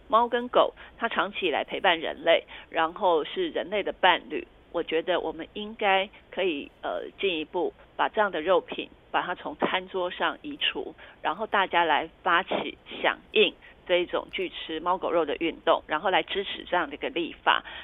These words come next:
Speaker 1: 那我想，我们对动物友善，其实也是对人类友善。我希望这一点，其实大家都还可以继续去努力。
Speaker 2: 嗯。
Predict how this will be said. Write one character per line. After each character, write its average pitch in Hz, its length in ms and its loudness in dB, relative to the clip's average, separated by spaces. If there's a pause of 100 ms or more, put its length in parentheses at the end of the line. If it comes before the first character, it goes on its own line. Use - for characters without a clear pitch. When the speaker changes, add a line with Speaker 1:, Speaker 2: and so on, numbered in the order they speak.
(120)
Speaker 1:
那 185 140 0
我 180 120 2
想， 175 260 2 (280)
我 170 100 -4
们 170 160 -8
对 196 200 4
动 190 200 4
物 185 80 -2
友 - 200 -4
善， - 260 2 (160)
其 170 160 -6
实 156 120 -8
也 - 160 -8
是 - 220 -12
对 143 320 0
人 - 200 -6
类 156 160 -4
友 - 220 -6
善。 - 400 2
我 165 100 -8
希 - 120 -4
望 202 220 0
这 214 80 0
一 107 80 0
点， - 260 0 (340)
其 175 220 -6
实 139 220 -10
大 170 160 2
家 143 220 -2
都 139 140 -6
还 - 200 -6
可 - 180 -12
以 - 160 -12
继 143 140 -4
续 - 340 -6
去 - 360 -6
努 - 180 -14
力。 - 180 -8
Speaker 2:
嗯。 - 60 -20